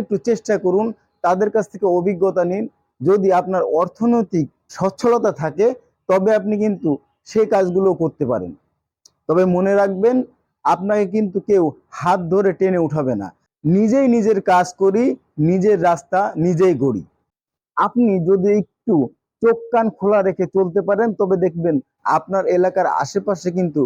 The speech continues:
অনেকেই দ্রুত স্বাবলম্বী হয়ে গেছে। কিভাবে তারা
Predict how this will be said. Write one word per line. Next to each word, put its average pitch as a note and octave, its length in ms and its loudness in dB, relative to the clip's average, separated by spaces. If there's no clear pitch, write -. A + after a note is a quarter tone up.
অনেকেই G3 400 0
দ্রুত F#3+ 300 0
স্বাবলম্বী E3 560 -2
হয়ে B2+ 220 0
গেছে। - 260 -8
কিভাবে G#3 340 0
তারা C3+ 220 -2